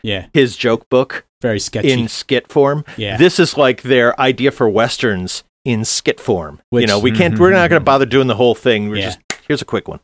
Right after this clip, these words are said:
Speaker 1: But then there's True Grit, which is another, like, straight up remake. So there's The Lady Killers and True Grit.
Speaker 2: Mm-hmm.
Speaker 1: Uh, I, it's enjoyable, but again, uh, how, how hard is it to improve on the,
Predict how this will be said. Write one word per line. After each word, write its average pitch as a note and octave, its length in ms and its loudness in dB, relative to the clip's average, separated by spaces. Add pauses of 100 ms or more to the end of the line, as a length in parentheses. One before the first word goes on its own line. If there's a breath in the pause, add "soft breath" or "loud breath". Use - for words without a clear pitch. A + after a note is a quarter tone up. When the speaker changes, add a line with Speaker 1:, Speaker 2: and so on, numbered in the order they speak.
(160)
Speaker 1:
But C3 140 -2
then F3 140 2
there's D3+ 160 2
True E3 280 -2
Grit, B2+ 420 0
which A#2+ 200 -6
is A2+ 120 -4
another, A2 460 -2 (220)
like, G#2+ 160 -8
straight A2 300 -4
up G2 140 -6
remake. G2 380 -8
So - 120 -14
there's F#2+ 140 -8
The G2+ 100 -10
Lady A2+ 260 -4
Killers A2 360 -8
and G2 100 -8
True G#2+ 180 -10
Grit. G#2 320 -8
Speaker 2:
Mm-hmm. F2 220 -12 (220)
Speaker 1:
Uh, G#2+ 260 -4 (680)
I, C#3+ 100 -6
it's D#3 240 -6
enjoyable, C3+ 640 0
but C3 200 -6
again, A2 560 -6 (180)
uh, G#2 460 -8 (540)
how, B2 260 -4 (200)
how C3+ 160 -4
hard B2+ 220 -2
is A#2 100 -2
it A#2 120 -4
to A#2 120 -4
improve A2 460 -4
on G#2 200 -6
the, F#2+ 180 -10